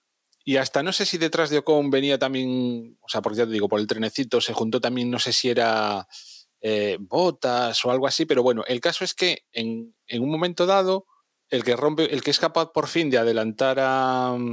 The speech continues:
a Zhou es Ocon, y a partir de ahí, eh, es como si fueras el pistoletazo de salida a un par de vueltas en el que llegamos a ver hasta tres coches, ¿no? En,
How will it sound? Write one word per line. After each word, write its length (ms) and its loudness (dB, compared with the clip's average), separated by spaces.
a 120 -2
Zhou 420 2
es 280 -2
Ocon, 520 0
y 160 2
a 80 2
partir 360 0
de 100 4
ahí, 380 -2
eh, 760 4
es 120 -2
como 240 0
si 400 2
fueras 580 0
el 160 0
pistoletazo 640 0
de 60 2
salida 460 -2
a 200 4
un 280 0
par 220 0
de 100 0
vueltas 480 -2
en 100 0
el 180 0
que 260 0
llegamos 460 -2
a 80 2
ver 160 2
hasta 260 -2
tres 240 -2
coches, 480 -4
¿no? 200 -2
En, 420 -8